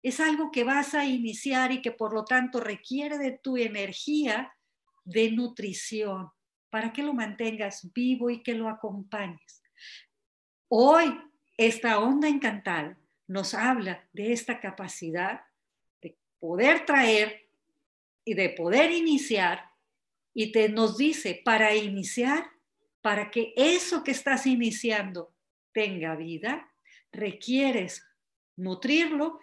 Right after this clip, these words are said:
y ne-, requieres infundirle toda tu energía vital, que asumas tu poder,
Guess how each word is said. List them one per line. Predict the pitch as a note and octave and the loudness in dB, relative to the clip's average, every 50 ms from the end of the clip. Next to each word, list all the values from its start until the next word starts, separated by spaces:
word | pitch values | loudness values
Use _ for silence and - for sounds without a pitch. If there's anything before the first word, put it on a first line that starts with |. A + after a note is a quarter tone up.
| _ _ | _ _
y | G#3+ G#3 | -8 -6
ne-, | G3+ G3+ G#3 G3 - - | -4 -4 -6 -6 -8 -6
requieres | G#3 A3 A#3 A3+ - C#4+ D4 D4+ D#4+ D4 - C#4+ | -4 -2 -2 0 2 4 4 4 4 2 4 4
infundirle | C4 B3+ B3 - - B3 A#3+ A3+ A3+ A3+ A3 D4 D4+ D4+ C#4+ C#4+ C#4+ C#4+ C#4+ - - _ _ _ | 4 4 4 2 0 -2 0 0 0 0 2 2 4 4 2 2 0 -2 -2 -4 -10 _ _ _
toda | - D4+ D4+ D#4 D#4 C4 D4+ D4+ D#4 D4+ D4+ - | 4 6 6 6 6 6 6 4 4 4 0 -4
tu | - C#4+ C4 - - | -4 -4 -4 -2 -2
energía | A3+ A3+ A#3 A3 A3 A3 A3 G#3+ G#3+ G#3 - - - B3 A#3+ B3 A#3+ A#3+ A#3 | 0 0 0 0 0 -2 -4 -4 -4 -6 -10 -10 -6 -4 -2 0 0 0 0
vital, | G3+ G3 G#3+ G3 - _ G#3+ F#3 F3+ F3+ F3+ F3+ - - - - _ _ | 0 -2 -6 -8 -8 _ -4 -4 -2 -4 -4 -8 -12 -16 -20 -20 _ _
que | - A#3+ A#3 | 4 6 6
asumas | A3+ A3+ A3+ A3+ - - - D4+ D4 D4+ D4+ D4 C#4+ D4+ D4 C#4+ - - - - _ | 6 6 4 0 -4 -2 0 2 2 4 2 2 4 4 4 2 2 -4 -10 -8 _
tu | - C#4 B3 A3+ - - | -2 0 0 -2 -2 0
poder, | A#3+ A3+ A3+ A3+ A3 A#3 A#3+ B3 B3+ B3+ C4 C4 - - _ | 4 6 6 6 8 8 6 6 6 6 4 2 -2 -8 _